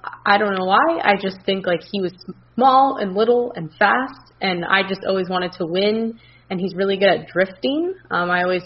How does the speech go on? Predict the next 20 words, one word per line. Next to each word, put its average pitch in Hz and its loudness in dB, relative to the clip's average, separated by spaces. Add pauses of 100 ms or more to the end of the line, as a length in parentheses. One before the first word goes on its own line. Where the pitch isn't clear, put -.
(100)
find 180 0
that 175 -6
whenever 175 -4
I 170 0
play 170 -2
with 170 -6
Toad, 175 0
he 175 -8
drifts - -4
really 175 2
well 170 2
on 170 -4
some 170 -8
of 170 -2
those 165 0
sharp 180 -2
turns. 220 2 (640)
Um, 196 4
so, - -20
yeah, 175 0